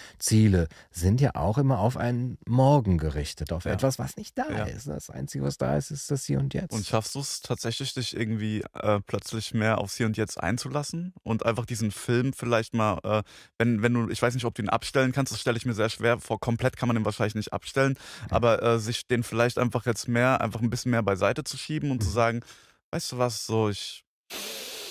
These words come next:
Speaker 2: ich spür mal, wie sich das anfühlt, grad die Luft einzuatmen
Speaker 1: <laughs>
Speaker 2: und guck einfach mal hier rum.“ Ist das was, was sich bei dir verstärkt gerade dadurch vielleicht?
Speaker 1: Auf jeden Fall, weil ich's auch übe. Also ich muss es auch bewusst üben. Da ist schon fast wieder wie so eine Leistungsethik.
Speaker 2: Ja,
Speaker 1: Das ist
Speaker 2: genau.
Speaker 1: schon fast wieder Stress.
Speaker 2: Ja.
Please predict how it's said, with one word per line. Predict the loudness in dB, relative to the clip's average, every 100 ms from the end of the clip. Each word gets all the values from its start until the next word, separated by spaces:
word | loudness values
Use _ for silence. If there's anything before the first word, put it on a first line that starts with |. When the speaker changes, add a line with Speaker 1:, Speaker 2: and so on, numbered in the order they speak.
| -14 -16 -14 -10
Speaker 2:
ich | -10
spür | -4 0
mal, | 2 0
wie | -2
sich | -4
das | -4 -2
anfühlt, | -2 -2 -4
grad | -2 -2
die | -2
Luft | -4 -4 -2
einzuatmen | -2 0 2 4 4 4 2
Speaker 1:
<laughs> | 0
Speaker 2:
und | -4
guck | -8 -8
einfach | -4 -2 -2
mal | 0
hier | 0
rum.“ | 2 0 0
Ist | -4 -8
das | -2
was, | -2 -2 -4
was | -6 -6 -8
sich | -6
bei | -4
dir | -4
verstärkt | -4 -6 -2 -2 -2
gerade | -6 -6 -4
dadurch | -6 -8 -10
vielleicht? | -8 -4 -2
Speaker 1:
Auf | -2 2
jeden | 4 4
Fall, | 4 2 2 2
weil | 2 2
ich's | -2
auch | -4 -6 -8
übe. | -4 0 4 4
Also | 2 0
ich | 0 2
muss | 2
es | 0 -2
auch | -4 -2
bewusst | -2 -2 2
üben. | 4 4 4
Da | 4
ist | 4
schon | 2
fast | 2 2 2
wieder | 2 2
wie |
so | 2
eine | 2 2
Leistungsethik. | 2 2 0 0 2
Speaker 2:
Ja, | 4 4
Speaker 1:
Das | 4
ist | 4
Speaker 2:
genau. | 4
Speaker 1:
schon |
fast | 4 2
wieder | 2 2
Stress. | 4 4 4 4
Speaker 2:
Ja. | 6 8 6